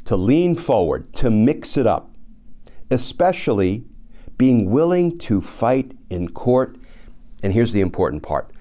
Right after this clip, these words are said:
not just defensively, but offensively. You know, we can't forever be on defense. For example, we talked a little bit last week about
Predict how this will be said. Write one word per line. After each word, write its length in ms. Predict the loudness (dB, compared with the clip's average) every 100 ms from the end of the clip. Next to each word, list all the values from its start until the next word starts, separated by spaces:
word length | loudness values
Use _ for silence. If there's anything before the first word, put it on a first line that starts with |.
| -18 -18 -18 -4
not 420 | 0 2 0 -4
just 440 | 0 2 2 -2 0
defensively, 920 | 0 2 0 -2 -4 -6 -6 -10 -10 -16 -18 -18 -18 -20 -16 -16 -16 -2
but 300 | 0 0 -4 -2
offensively. 1040 | 0 -2 -2 -4 -4 -10 -10 -10 -12 -14 -20 -20 -18 -18 -18 -20 -20 -16 -14 -14 -4
You 80 | -4
know, 120 | -2
we 140 | 0 0
can't 440 | 0 0 0 -2
forever 760 | -2 0 2 2 0 0 -6 -10 -18 -18 -14 -2
be 180 | 2 4
on 440 | 4 2 0 -4 -4
defense. 720 | -2 -2 -6 -12 -14 -16 -16 -18 -16 -18 -18 -20 -20 -20 -18 -18
For 160 | -4 -2
example, 460 | 0 0 0 0 2
we 120 | 0
talked 300 | 0 -2 0
a 60 | 0
little 280 | 2 2
bit 280 | 2 -2 0
last 480 | 0 0 0 -6 -8
week 380 | 0 2 2 -2
about 460 | -4 2 2 2